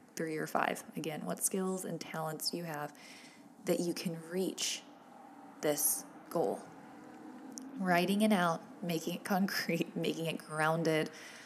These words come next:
Virgo is going to love that. I highly recommend writing it out, making it structured, being super practical, right? Re-,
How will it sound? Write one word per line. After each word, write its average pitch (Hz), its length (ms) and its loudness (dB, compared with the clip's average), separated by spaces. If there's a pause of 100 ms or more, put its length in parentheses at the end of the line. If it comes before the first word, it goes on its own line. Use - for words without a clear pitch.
(160)
Virgo 160 320 6
is 151 140 2
going 151 220 -2
to 156 80 -4
love 151 280 0
that. 143 260 2
I 151 120 0
highly 160 340 4
recommend 151 400 -2
writing 147 320 -2
it 151 100 -4
out, 147 300 0
making 151 260 -6
it - 120 -6
structured, - 540 -2 (720)
being 175 160 2
super 208 420 4
practical, 196 760 -2 (400)
right? 160 380 -6
Re-, 180 140 0